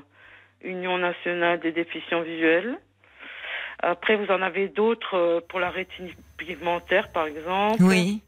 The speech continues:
Speaker 1: Après, vous avez la faf, Fédération des aveugles et,
Speaker 2: Ah oui, il y en a
Speaker 1: euh,
Speaker 2: beaucoup.
Speaker 1: France, euh, je sais plus quoi, là.
Speaker 2: Ouais.
Speaker 1: La faf, bon, je sais plus exactement
Speaker 2: Donc
Speaker 1: le
Speaker 2: vous,
Speaker 1: nom.
Speaker 2: vous êtes en Moselle et donc
Speaker 1: Non,
Speaker 2: vous
Speaker 1: non,
Speaker 2: avez
Speaker 1: là, euh, enfin oui,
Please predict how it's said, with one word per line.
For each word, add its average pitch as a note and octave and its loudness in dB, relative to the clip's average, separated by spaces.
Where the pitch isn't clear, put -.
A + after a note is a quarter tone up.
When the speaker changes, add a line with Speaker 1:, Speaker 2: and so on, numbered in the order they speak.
Speaker 1:
Après, E3 -4
vous F3 -6
avez E3+ 2
la D#3 2
faf, A3 2
Fédération F3+ -2
des E3 -6
aveugles E3 0
et, D3 -2
Speaker 2:
Ah B3+ -2
oui, A3 8
il - 6
y E3 4
en D#3 4
a D#3+ 4
Speaker 1:
euh, D#3+ 2
Speaker 2:
beaucoup. D#3 -4
Speaker 1:
France, F3 -4
euh, D3 -2
je - -4
sais - -8
plus F3 -10
quoi, G#3 2
là. G3 0
Speaker 2:
Ouais. D#3+ 4
Speaker 1:
La E3 2
faf, F#3 2
bon, D3 -2
je D#3+ -8
sais - -12
plus D3+ -10
exactement D#3 -2
Speaker 2:
Donc E3+ 4
Speaker 1:
le F#3+ -4
Speaker 2:
vous, A3+ 6
Speaker 1:
nom. D#4 4
Speaker 2:
vous B3+ 4
êtes G#3 2
en G3 4
Moselle G#3+ 2
et G3+ 2
donc G3 0
Speaker 1:
Non, G3 4
Speaker 2:
vous A#3 4
Speaker 1:
non, G3 6
Speaker 2:
avez F#3 2
Speaker 1:
là, F#3+ 2
euh, F#3 0
enfin D#3 -4
oui, D#3 -8